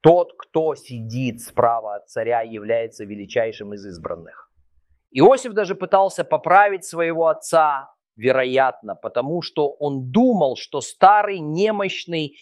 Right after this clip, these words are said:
и почти слепой Иаков просто совершил непреднамеренную ошибку, возложив руку величайшего благословения на младшего из двоих детей. Но Иаков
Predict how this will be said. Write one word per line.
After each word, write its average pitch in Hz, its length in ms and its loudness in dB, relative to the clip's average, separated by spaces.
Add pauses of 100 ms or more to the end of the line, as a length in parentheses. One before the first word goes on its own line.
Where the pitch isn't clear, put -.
и 165 100 -2
почти 208 1000 -2 (140)
слепой 202 880 2
Иаков 180 600 2
просто 160 360 -6
совершил 147 600 -6
непреднамеренную 135 1040 -6
ошибку, 120 680 -8 (640)
возложив 147 760 0
руку 160 680 -2 (100)
величайшего 160 1080 0
благословения 120 1300 -4 (180)
на 110 200 0
младшего 120 840 0
из 104 320 -14
двоих 101 480 -4
детей. 92 680 -10 (440)
Но 143 340 4 (100)
Иаков 135 640 0